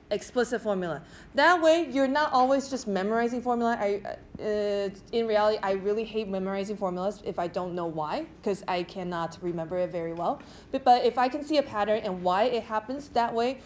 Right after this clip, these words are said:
then it, I can memorize it better. So I'm gonna show you how. Okay, so,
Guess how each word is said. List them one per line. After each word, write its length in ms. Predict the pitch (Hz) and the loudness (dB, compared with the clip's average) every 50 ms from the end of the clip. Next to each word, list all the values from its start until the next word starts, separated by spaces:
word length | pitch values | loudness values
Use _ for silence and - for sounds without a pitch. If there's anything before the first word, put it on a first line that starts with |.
| - - - - | -20 -20 -6 0
then 260 | - 220 214 202 202 - | 4 4 4 4 2 0
it, 300 | - 208 196 202 - - - | 0 0 0 0 -2 -2 0
I 100 | 220 208 | 0 0
can 160 | 202 226 202 196 | 2 0 -2 -2
memorize 380 | 196 196 196 190 180 180 180 | -2 -2 -2 -2 -4 -4 -4
it 100 | 185 156 | -4 -4
better. 220 | - 170 165 - 165 | -2 -2 -4 -4 -2
So 140 | - 247 | 2 4
I'm 120 | 247 254 285 | 4 4 4
gonna 140 | 302 294 277 | 0 -2 0
show 160 | - 320 311 | 0 2 2
you 280 | 277 240 220 196 - | 2 0 -2 -2 -4
how. 380 | - - - 220 202 160 135 - - - - - - - - - - - - - - - | -4 -4 -2 0 0 0 0 -4 -8 -14 -20 -20 -20 -20 -20 -20 -18 -18 -20 -18 -4 0
Okay, 300 | - 311 349 370 277 226 | 2 4 4 4 2 2
so, 320 | - - 277 220 151 | 4 6 6 6 6